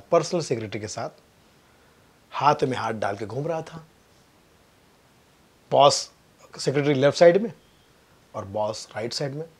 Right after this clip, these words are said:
because boss is always right। और सेक्रेटरी को लेफ्ट ही रहना पड़ेगा, otherwise she left the job। और घूम रहे दोनों मॉल में,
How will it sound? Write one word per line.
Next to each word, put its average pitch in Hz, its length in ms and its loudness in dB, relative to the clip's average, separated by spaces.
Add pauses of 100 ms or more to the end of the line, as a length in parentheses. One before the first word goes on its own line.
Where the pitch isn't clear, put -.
(180)
because 110 300 -6
boss 131 240 2
is 147 100 0
always 139 280 0 (640)
right। - 380 -14 (1300)
और 131 120 2
सेक्रेटरी 170 360 4
को 165 60 4
लेफ्ट 135 260 4
ही 160 60 4
रहना 156 160 4
पड़ेगा, 160 380 4 (140)
otherwise 139 320 -2
she - 260 -6
left 120 140 -2
the 131 120 -4
job। 196 180 0 (1900)
और 147 100 6
घूम 208 260 6
रहे 254 120 12
दोनों 190 260 2 (320)
मॉल 147 340 8
में, 135 300 -2